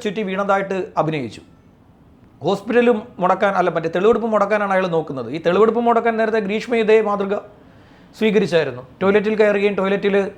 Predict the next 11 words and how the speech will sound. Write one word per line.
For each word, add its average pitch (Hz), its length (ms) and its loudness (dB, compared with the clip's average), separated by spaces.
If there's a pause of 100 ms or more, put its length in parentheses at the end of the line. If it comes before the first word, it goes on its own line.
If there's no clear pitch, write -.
(560)
മറ്റൊരു 202 220 2
രീതിയിൽ 175 340 0
അവിടെ - 280 -6
ഇരുന്ന് 202 140 -2
ഫിനോയിൽ 208 320 0
എടുത്ത്, 196 380 0 (540)
ഏ, 214 100 -4
ചെറിയ 196 300 2
അളവിൽ 196 220 4
കുടിക്കുകയും 185 400 -2
ചെയ്തു. 101 220 -8